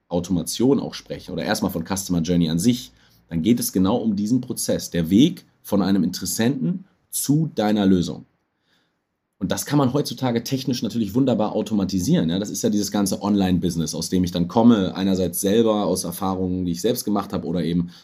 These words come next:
auch aus Startups, wo ich war, ähm, aber eben auch bei den, äh, Kunden im Konzern, die ich betreut habe, wo man auch immer wieder gemerkt hat, auch da ist diese ganze Reise des Kunden, das ist einfach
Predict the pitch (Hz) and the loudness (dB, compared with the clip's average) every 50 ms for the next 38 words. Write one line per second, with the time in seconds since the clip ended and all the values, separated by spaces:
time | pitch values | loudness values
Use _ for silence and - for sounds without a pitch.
0 | _ - 90 85 90 87 - - - 98 104 117 - 113 95 - - - 98 98 | _ -14 -8 -6 -6 -4 -4 -4 -2 0 0 0 0 -4 -6 -8 -6 -2 -2 -2
1 | 87 90 92 90 90 90 87 87 - _ _ _ _ _ _ _ _ - 95 90 | 0 -2 -2 -4 -2 -4 -4 -8 -12 _ _ _ _ _ _ _ _ -8 -4 0
2 | 87 87 85 85 85 82 82 82 - - 107 117 127 - 131 131 120 127 143 - | 0 2 2 2 2 2 0 -2 -2 0 0 2 4 4 4 4 4 2 0 0
3 | - 127 117 123 123 123 120 - - _ _ _ _ _ _ _ _ - 107 95 | 0 0 2 4 6 6 4 4 0 _ _ _ _ _ _ _ _ -8 -8 -8
4 | - - - - - _ _ _ _ _ - - 147 143 123 120 123 120 113 120 | -8 -10 -14 -16 -18 _ _ _ _ _ 0 4 4 4 6 4 4 6 6 4
5 | 120 - 117 107 104 - - 143 160 170 143 101 92 82 - - - 85 - - | 4 4 2 2 2 2 0 0 0 0 0 0 -2 -2 -4 -6 -10 -12 -10 -10
6 | 78 73 73 - - - - - 98 107 110 87 123 135 135 135 127 120 113 107 | -10 -10 -10 -10 -14 -12 -8 -4 -4 -2 -2 -2 -2 0 0 0 2 2 2 2
7 | 110 110 107 104 101 104 110 92 107 107 - - - 139 165 143 90 - - - | 2 2 2 0 0 0 -2 -4 -4 -6 -8 -6 -2 -2 0 -2 -2 -6 -10 -18
8 | _ _ _ - - - - 131 113 113 98 117 131 165 175 139 107 104 107 120 | _ _ _ -10 -8 -6 -4 -2 -2 0 0 0 0 0 0 -2 -2 -2 -2 -2
9 | 127 113 107 101 95 - - - - 180 - - - - - - _ _ _ - | -2 -2 -2 -2 -4 -4 -4 -4 -2 -2 -2 -2 -4 -10 -12 -14 _ _ _ -12
10 | - - - 120 123 131 131 - - - | -8 -6 -4 -2 0 0 0 -2 -4 -8